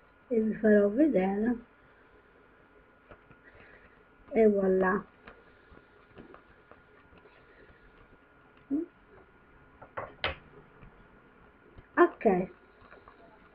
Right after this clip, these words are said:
ecco qua ragazzi, ecco qua ragazzi il cuoricino,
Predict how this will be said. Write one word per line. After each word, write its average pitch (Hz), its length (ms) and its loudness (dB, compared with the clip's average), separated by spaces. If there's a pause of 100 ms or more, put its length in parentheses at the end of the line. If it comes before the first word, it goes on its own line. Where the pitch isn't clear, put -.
(640)
ecco 392 320 4
qua 262 360 6 (480)
ragazzi, 233 840 6 (1200)
ecco - 360 0
qua 233 200 6
ragazzi 220 500 4
il 214 100 -8
cuoricino, 220 880 2